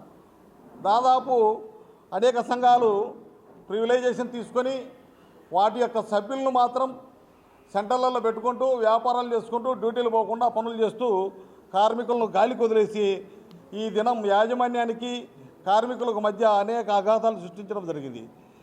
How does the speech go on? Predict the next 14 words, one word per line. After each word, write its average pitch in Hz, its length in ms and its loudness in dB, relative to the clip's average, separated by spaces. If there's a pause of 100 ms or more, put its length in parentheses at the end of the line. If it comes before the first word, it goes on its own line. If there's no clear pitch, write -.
(320)
ఈ 170 60 -12
సందర్భంగా 247 460 0
మేము 233 180 -2
తెలియజేసేది 233 580 0
ఏమిటంటే, 220 560 0 (1160)
రాష్ట్రంలో 220 760 0 (800)
ఉన్నటువంటి 220 680 -2 (360)
విద్యుత్ 196 400 -6 (600)
ఎంప్లాయీస్ 226 500 0
ఖాళీస్ 226 480 -2
అన్నీ 240 200 -2
పూర్తిగా 240 600 -2 (140)
ఫిలప్ 202 320 -4
చేయాలి. 160 320 2